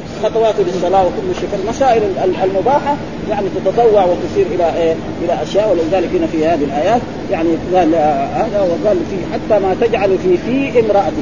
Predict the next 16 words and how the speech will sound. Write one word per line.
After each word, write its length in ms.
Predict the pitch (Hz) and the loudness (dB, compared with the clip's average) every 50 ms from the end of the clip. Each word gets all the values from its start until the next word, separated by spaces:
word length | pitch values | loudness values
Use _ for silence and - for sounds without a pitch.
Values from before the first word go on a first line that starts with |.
| - - 147 | -4 -2 0
وهنا 200 | 170 214 214 196 | 0 0 0 0
في 140 | - 196 185 | -2 -2 -2
في 220 | - 233 247 - | -2 -2 -4 -2
امرأتك، 380 | 180 180 202 214 240 240 226 185 | -2 -2 0 0 0 -2 -2 -2
يعني، 200 | 190 170 180 175 | 0 0 -2 -2
في 180 | - - 233 | -2 -2 -2
الأولانية 680 | 220 196 - 185 185 180 190 196 190 240 269 277 285 277 269 - - - - - | -2 -2 -2 -2 -2 -2 -2 -2 -2 0 0 0 0 0 -2 -6 -10 -14 -10 -4
حرف 300 | 226 233 208 - 202 190 | -4 -2 -2 -2 -2 0
جر، 160 | 170 196 175 - - - - - - - | 2 2 0 0 -2 -8 -12 -12 -8 -8
وفي 220 | 208 214 247 277 285 | -6 -4 -2 -2 -2
الثانية، 640 | 240 - - 269 262 262 262 233 240 233 226 240 240 233 - - - - - | -2 0 0 2 4 4 4 4 4 4 4 4 2 -2 -8 -12 -12 -8 -6
يعني، 240 | 208 202 202 202 196 | -4 -4 -2 -4 -2
في 140 | 220 277 277 | -2 -2 -2
من 100 | 240 226 | 0 0
الأسماء 460 | 220 202 202 185 - - 269 247 214 | 0 -2 -2 -4 -4 -2 -2 -2 -2
الخمس. 280 | 214 156 - 220 175 | -2 -2 -2 -2 -2